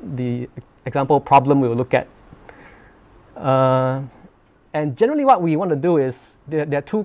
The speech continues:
classes of things. So one, on the left-hand side, we have the variants, which are the different kinds of,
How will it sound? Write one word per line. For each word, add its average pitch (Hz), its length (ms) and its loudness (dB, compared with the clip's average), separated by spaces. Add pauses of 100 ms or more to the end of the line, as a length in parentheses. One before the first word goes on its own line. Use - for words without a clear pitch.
(140)
classes 160 340 -2
of 131 120 -2
things. 127 240 -2
So 175 240 0
one, 147 260 -2
on 147 160 -2
the 139 80 -4
left-hand 196 300 -6
side, 180 140 -4
we 139 100 -4
have 127 120 -6
the 123 120 -6
variants, 143 580 0
which 135 160 -10
are 123 80 -4
the 120 200 -8
different 156 340 -2
kinds 147 280 -2
of, 120 380 -4